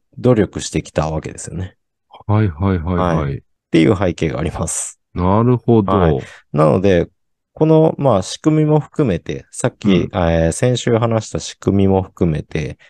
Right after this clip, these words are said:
Speaker 1: また、その各生産現場のこういった効率化っていう取り組みは、
Speaker 2: うん。
Speaker 1: 他の業界にもなかなか例がないっていうことで、
Speaker 2: うーん。
Speaker 1: うん。経済界では実は結構評価される部分だったり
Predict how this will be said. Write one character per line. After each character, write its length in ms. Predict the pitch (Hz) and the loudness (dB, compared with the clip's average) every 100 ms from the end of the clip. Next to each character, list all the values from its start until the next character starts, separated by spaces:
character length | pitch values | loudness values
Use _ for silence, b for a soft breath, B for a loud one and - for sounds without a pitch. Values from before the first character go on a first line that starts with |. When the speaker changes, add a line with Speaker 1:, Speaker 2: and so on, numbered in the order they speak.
| b _ | b _
Speaker 1:
ま 140 | - 92 | -4 -2
た、 360 | - 143 101 | 0 0 0
そ 140 | - 104 | -4 -6
の 120 | 90 | -4
各 320 | - 104 - | -4 -6 -6
生 300 | - 104 101 | -6 -2 -2
産 420 | - 95 90 92 | 0 -2 0 -4
現 320 | 87 98 87 78 | -4 -2 -2 -4
場 240 | 78 - _ _ | -8 -10 _ _
の 360 | 113 107 76 - _ | -2 -2 -2 -10 _
こ 140 | 101 | -2
う 80 | 87 | -2
い 20 | |
っ 40 | 85 | -2
た 260 | _ 78 | _ -6
効 340 | 78 - 123 123 | -6 -4 -2 0
率 260 | 120 - | -2 -10
化 140 | - 113 | -4 -4
っ 100 | - _ | -4 _
て 80 | 110 | -8
い 160 | 104 98 | -6 -6
う 40 | |
取 280 | - 95 92 | -8 -8 -8
り 40 | |
組 240 | - 92 92 | -10 -10 -6
み 40 | |
は、 280 | 127 120 82 _ _ - | -4 -4 -6 _ _ 0
Speaker 2:
う 60 | |
ん。 180 | 117 82 - _ | 0 0 -6 _
Speaker 1:
他 260 | 117 143 | -8 -2
の 160 | 147 147 | 0 0
業 260 | 131 143 139 | -2 -2 -2
界 220 | 135 123 | -4 -2
に 60 | |
も 160 | 92 80 | -4 -6
な 140 | 78 | -10
か 120 | 78 82 | -8 -8
な 140 | 78 | -6
か 140 | - | -6
例 260 | 82 110 85 | 0 0 0
が 120 | - | -2
な 180 | - 80 | -4 -4
い 60 | 76 | -6
っ 280 | - _ | -14 _
て 80 | - | -10
い 60 | 82 | -8
う 80 | 78 | -6
こ 120 | - | -6
と 140 | 82 | -2
で、 180 | 90 98 | 2 2
Speaker 2:
う 40 | |
ー 20 | 110 | 4
ん。 640 | 117 117 117 110 107 98 | 2 2 2 0 -2 -2
Speaker 1:
う 40 | 95 85 | -2 -4
ん。 40 | 82 | -6
経 240 | - 147 | 2 2
済 220 | 156 151 147 | 4 2 2
界 200 | 101 82 | 0 0
で 60 | |
は 180 | 78 78 - | -4 -6 -8
実 280 | 92 - | -8 0
は 80 | 104 | -2
結 180 | - 107 | 0 -4
構 120 | 78 | -4
評 220 | - 110 | -2 -2
価 120 | - 80 | -2 -4
さ 140 | 80 | -4
れ 120 | 76 | -2
る 80 | 76 | -2
部 120 | 78 | -4
分 220 | 76 67 | -6 -10
だ 100 | - | -14
っ 60 | - - | -18 -10
た 100 | - | -10
り 180 | - | -10